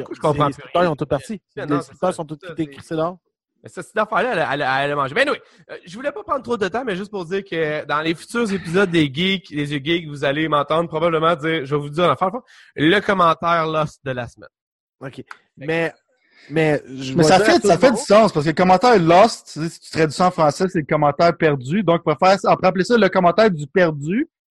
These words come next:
Speaker 3: Parce que
Speaker 2: Ouais.
Speaker 3: tu parles d'une crise de vieille saison, genre que
Speaker 2: Que tu peux trouver
Speaker 3: passé
Speaker 2: facilement
Speaker 3: date, puis c'est
Speaker 2: la
Speaker 3: comme,
Speaker 2: saison.
Speaker 3: c'est, c'est assez ordinaire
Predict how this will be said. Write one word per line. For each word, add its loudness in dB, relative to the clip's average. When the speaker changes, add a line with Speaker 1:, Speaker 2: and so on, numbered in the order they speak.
Speaker 3:
Parce -6
que 0
Speaker 2:
Ouais. -4
Speaker 3:
tu -10
parles 2
d'une 0
crise 2
de 6
vieille 4
saison, 4
genre 6
que 2
Speaker 2:
Que -10
tu -20
peux -4
trouver 0
Speaker 3:
passé 6
Speaker 2:
facilement 6
Speaker 3:
date, 6
puis -20
c'est 2
Speaker 2:
la 0
Speaker 3:
comme, 4
Speaker 2:
saison. -16
Speaker 3:
c'est, -6
c'est 2
assez 2
ordinaire 6